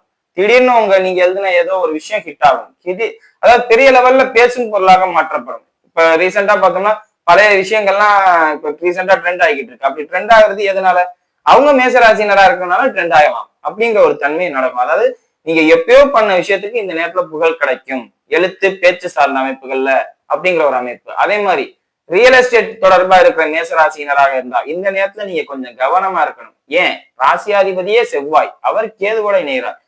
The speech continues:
ஏமாந்தத்தனமா நீங்க எங்கேயும் இது பண்ணிடக்கூடாது. இது எப்படின்னா, ரெண்டு பேருக்கும் நடுவுல இதே தரகரா இருக்கீங்கன்னு வச்சுக்கோங்களேன், உங்களுக்கு கமிஷன் கொடுக்க மாட்டாங்க. இல்லாட்டி நீங்க வந்து பிரச்சனைக்குட்பட்ட இடத்தை தான் பேசியே விடுவீங்க. அந்த மாதிரி உள்ள அமைப்புகள்லாம் இருக்கும்.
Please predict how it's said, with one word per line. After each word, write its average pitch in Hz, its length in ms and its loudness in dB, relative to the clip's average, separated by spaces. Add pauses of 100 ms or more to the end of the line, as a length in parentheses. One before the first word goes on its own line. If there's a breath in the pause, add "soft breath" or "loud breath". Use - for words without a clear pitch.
(300)
ஏமாந்தத்தனமா 240 1040 2
நீங்க 208 140 -4 (100)
எங்கேயும் 165 280 0
இது 151 100 -4
பண்ணிடக்கூடாது. 131 440 -6 (100)
இது 165 160 -4
எப்படின்னா, 175 400 -2 (440)
ரெண்டு 196 260 2
பேருக்கும் 220 340 0
நடுவுல 202 320 2
இதே 190 160 0 (140)
தரகரா 175 320 6
இருக்கீங்கன்னு 165 400 -4
வச்சுக்கோங்களேன், 147 420 -6
உங்களுக்கு 202 320 -4 (100)
கமிஷன் 196 380 -6
கொடுக்க 139 280 -10
மாட்டாங்க. 113 320 -12 (680)
இல்லாட்டி 220 240 4 (100)
நீங்க 233 180 2 (100)
வந்து 240 180 2 (200)
பிரச்சனைக்குட்பட்ட 233 800 0 (140)
இடத்தை 214 240 -2
தான் 240 240 2
பேசியே 196 440 -2
விடுவீங்க. 135 360 -6 (160)
அந்த 190 220 -4
மாதிரி 202 240 2
உள்ள 156 220 0
அமைப்புகள்லாம் 147 560 -2
இருக்கும். - 260 -12